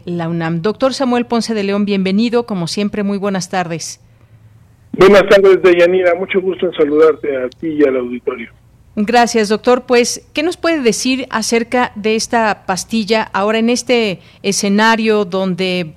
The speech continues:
Speaker 1: pues, vamos avanzando hacia, digamos, ya una, eh, normalidad, eh, más acercada a lo que teníamos en dos mil diecinueve todavía, con la aparición de esta pastilla que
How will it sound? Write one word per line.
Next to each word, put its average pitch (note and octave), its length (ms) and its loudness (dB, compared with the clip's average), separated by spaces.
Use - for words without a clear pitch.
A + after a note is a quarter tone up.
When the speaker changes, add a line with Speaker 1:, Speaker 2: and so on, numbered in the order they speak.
Speaker 1:
pues, E3+ 180 -6
vamos G#3+ 320 -2
avanzando G3+ 920 -2
hacia, F3 800 -4
digamos, F#3+ 600 -4
ya F#3+ 240 -2
una, G3+ 440 -4
eh, F3 240 -6
normalidad, F#3+ 920 0
eh, F3+ 140 -8
más F#3 400 -2
acercada F#3+ 800 -2
a F3 120 -4
lo F3 140 -2
que F3 120 -6
teníamos F#3+ 1000 -2
en E3 360 -6
dos E3+ 240 -6
mil G3+ 220 0
diecinueve G3 680 0
todavía, G#3 680 -2
con B3+ 280 2
la A#3 100 2
aparición A3+ 640 0
de A3 300 -2
esta G#3+ 680 -4
pastilla A3+ 640 -2
que G#3+ 380 -2